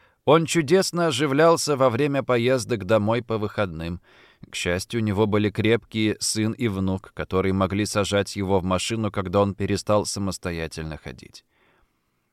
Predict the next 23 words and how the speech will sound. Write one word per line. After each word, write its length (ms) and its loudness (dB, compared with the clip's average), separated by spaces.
К 80 -18
тысяча 300 0
девятьсот 540 -2
семьдесят 440 -2
шестому 540 0
году 380 0
инвалидность 720 2
больного 500 4
усугубилась. 1040 -6
Он 240 4
начал 400 2
худеть 500 -2
и 80 -12
терять 360 -2
силы 360 0
на 160 0
фоне 300 -2
ухудшения 640 -4
состояния, 720 -2
вызванного 600 -2
безжалостным 840 2
прогрессированием 960 -4
паркинсонизма. 960 -8